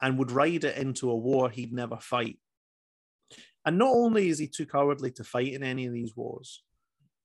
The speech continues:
uh, he is too cowardly even to stand up for the record of nato.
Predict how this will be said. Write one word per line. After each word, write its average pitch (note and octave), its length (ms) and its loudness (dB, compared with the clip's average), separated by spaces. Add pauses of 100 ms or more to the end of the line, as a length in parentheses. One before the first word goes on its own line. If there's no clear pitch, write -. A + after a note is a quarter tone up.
(160)
uh, A#2+ 440 -2 (400)
he D3 600 -2 (160)
is C#3 180 -4
too A#3+ 160 -2
cowardly F3 540 2
even C#3+ 300 -6
to B2+ 100 -10
stand A#2+ 400 0
up - 180 -2
for - 80 -14
the A2 80 -6
record A2+ 400 -4
of G#2+ 80 -12
nato. G#2+ 300 -8